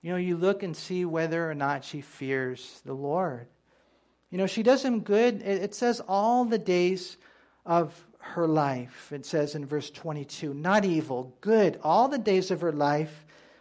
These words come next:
Not just, you know, it doesn't mean just to the last day. Well, she does it, you know, till she dies. No, she does it every day. This is the type of woman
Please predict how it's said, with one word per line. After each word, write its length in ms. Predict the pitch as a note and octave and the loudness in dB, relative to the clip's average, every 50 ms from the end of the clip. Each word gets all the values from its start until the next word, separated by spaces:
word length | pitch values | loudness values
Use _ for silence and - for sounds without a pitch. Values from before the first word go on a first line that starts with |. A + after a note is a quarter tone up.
| _ _ - | _ _ 0
Not 220 | F3+ B3+ D4 C#4+ | 2 2 2 2
just, 520 | - D4+ D4+ C#4+ C#4+ - - - - - G3+ | 2 2 2 2 0 -2 -8 -10 -12 -8 -4
you 100 | G#3+ A3+ | 0 2
know, 160 | A3 G#3 G3+ | 4 4 2
it 100 | F#3+ F#3 | 2 0
doesn't 300 | A3 A#3+ A#3 A3 A3 G#3+ | 0 -2 0 -2 -2 0
mean 200 | G#3+ G#3+ G#3+ G#3 | 2 2 2 0
just 280 | G#3+ G3+ F3 - - - - - | 0 -4 -10 -10 -10 -12 -10 -6
to 160 | - A#3+ C#4 | -4 -2 0
the 120 | A3+ G#3+ F3 | 2 4 4
last 380 | D#3+ D3 C#3 C#3+ C#3+ - - | 6 6 6 4 2 0 -2
day. 160 | - D#3 E3 F3 | 0 2 4 4
Well, 120 | E3 F3 | 4 2
she 140 | - - F3 | 0 0 2
does 260 | D3 F#3 G#3 G3+ F#3+ | 6 6 6 6 6
it, 160 | F#3 E3+ F3 E3 | 2 -2 -2 -2
you 120 | F3 F3+ | -2 0
know, 120 | E3+ D#3 | 0 0
till 200 | D3+ - E3+ D#3 | -2 -2 -4 -4
she 160 | D3+ - C#3+ B2+ | -4 -4 -6 -2
dies. 420 | A#2+ F3+ G#3+ A#3 G#3+ E3+ D#3+ - | 0 2 4 4 4 2 0 -2
No, 100 | F3 F3+ | -6 -10
she 200 | - - F#3+ F3+ | -8 -6 -8 -6
does 400 | D3+ D#3 F3+ A3+ B3 G3+ - - | -2 2 2 4 4 2 0 0
it 260 | F3 D#3+ D#3+ - - - - - _ _ - | 0 2 0 0 -4 -14 -20 -20 _ _ 4
every 360 | F3 G#3+ A#3+ G3+ G#3+ A#3+ A#3 | 6 6 6 4 2 -4 -4
day. 360 | G#3+ - A3+ B3+ B3+ G#3 D3+ C3 | 0 2 4 4 4 4 0 -2
This 360 | B2+ B2 D#3 E3+ E3 - - | -2 -2 0 0 0 0 -4
is 120 | G3 - | -6 -4
the 80 | G#3+ G#3 | -4 -6
type 340 | G#3+ - F3 F3 E3+ F3 F3+ | -4 -2 -2 -2 -2 -2 -4
of 140 | F3+ E3+ | -6 -6
woman 480 | E3 D#3+ D#3 D3+ D3 C#3+ D3 D3 D3+ | -4 -4 -4 -4 -4 -6 -8 -10 -12